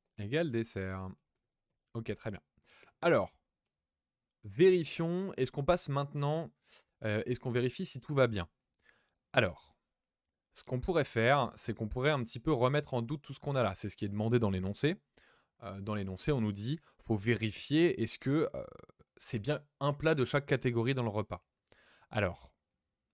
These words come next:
on va pouvoir faire quelque chose d'un peu rigide, mais qui pourrait fonctionner.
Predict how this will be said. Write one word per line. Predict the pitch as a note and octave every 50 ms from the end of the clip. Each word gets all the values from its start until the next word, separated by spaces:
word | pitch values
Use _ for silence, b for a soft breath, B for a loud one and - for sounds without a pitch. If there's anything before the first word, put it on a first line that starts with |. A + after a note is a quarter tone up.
| _ _ _ _ _ _ _ _ _ _
on | A#2
va | A2+ B2
pouvoir | A2+ D#3+ D3+ C#3
faire | - F3
quelque | - E3 C#3 -
chose | - D3 B2+
d'un | C3 A#2
peu | - C3+ A#2
rigide, | A2 A2 G#2 G#2+ C3 C3
mais | A2 G2
qui | - - G2+
pourrait | - - A#2 B2 B2+
fonctionner. | - A2+ G2 - - G2 F#2 F#2 G2 A2+ C#3 F3